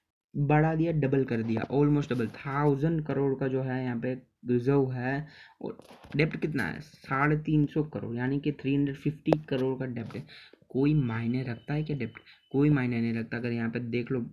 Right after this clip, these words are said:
एफ़आईआई डीआई की बाइंग देख लो, हर बार बाय कर रही है। यहाँ पे देख लो ट्वेंटी फ़ोर पॉइंट फ़िफ़्टी एट परसेंट की बाइंग, यहाँ पे देख लो एट कर दिया था, एट कर दिया था। जब पैसा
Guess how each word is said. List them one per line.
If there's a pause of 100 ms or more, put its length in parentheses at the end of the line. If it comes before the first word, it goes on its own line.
एफ़आईआई
डीआई
की
बाइंग
देख
लो, (500)
हर
बार
बाय
कर
रही
है।
यहाँ
पे
देख
लो (400)
ट्वेंटी
फ़ोर (280)
पॉइंट
फ़िफ़्टी
एट
परसेंट
की
बाइंग, (440)
यहाँ
पे
देख
लो (340)
एट
कर
दिया
था, (100)
एट
कर
दिया
था।
जब (200)
पैसा